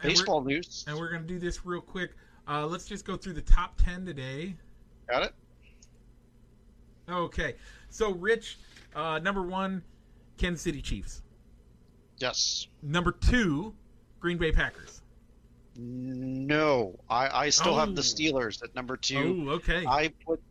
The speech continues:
Speaker 2: I put the Packers at number three.
Speaker 1: I, not a bad pick. Honestly, not a bad pick there at all. I don't blame you for it. Um, I have the,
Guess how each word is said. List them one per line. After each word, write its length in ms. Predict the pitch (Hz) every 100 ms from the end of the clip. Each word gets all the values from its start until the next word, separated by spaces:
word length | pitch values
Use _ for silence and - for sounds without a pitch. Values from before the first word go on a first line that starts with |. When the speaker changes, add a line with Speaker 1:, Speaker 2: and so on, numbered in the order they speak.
| -
Speaker 2:
I 140 | 147
put 240 | - 170 -
the 180 | 143 147
Packers 560 | - 143 - 147 131
at 100 | 135
number 220 | 127 120
three. 280 | 113 107 104 - _ - - - - - - -
Speaker 1:
I, 220 | 247 262 220
not 280 | 180 226
a 20 | 277
bad 260 | 285 294
pick. 240 | 285 175 - -
Honestly, 380 | 156 196 233 262
not 380 | 220 185 180 220
a 40 |
bad 360 | 208 202 202 180
pick 260 | 208 202 -
there 240 | 185 185 156
at 200 | 175 156
all. 300 | 151 165 180
I 80 | 135
don't 340 | 156 156 190
blame 260 | 160 160 165
you 80 | 160
for 320 | 165 156 190
it. 60 | 202 - - - 147
Um, 320 | 143 139 131 - - - - - - - - -
I 160 | 180 180
have 260 | 196 185
the, 280 | 180 170